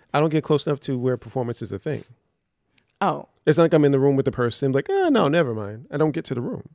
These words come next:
Speaker 1: So m-
Speaker 2: So you're
Speaker 1: somebody,
Speaker 2: at
Speaker 1: so, per-, it's not like, like I can't perform. I just don't get to the point where performance is a thing.
Speaker 2: So Max says, "I knew my B F was a thing on our third conversation, and so did he. And that was weeks before we met in person."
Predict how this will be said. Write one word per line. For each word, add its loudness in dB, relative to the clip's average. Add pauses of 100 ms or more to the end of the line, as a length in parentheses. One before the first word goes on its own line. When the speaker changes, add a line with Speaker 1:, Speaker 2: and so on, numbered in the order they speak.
(840)
Speaker 1:
So 0
m- -4
Speaker 2:
So -4
you're 0
Speaker 1:
somebody, 4
Speaker 2:
at 0
Speaker 1:
so, 0
per-, -6
it's -8
not 0
like, -8
like -6
I -4
can't -10 (440)
perform. -8
I -6
just -8
don't -8
get -8
to -20
the -20
point -8
where -10
performance -12
is -14
a -14
thing. -8 (1400)
Speaker 2:
So -8
Max -6
says, -8
"I -8
knew -8
my -8
B -8
F -12
was -12
a -10
thing -12
on -12
our -10
third -2
conversation, -6
and -12
so -12
did -8
he. -8 (880)
And -4
that -6
was -6
weeks -6
before -6
we -6
met -8
in -10
person." -14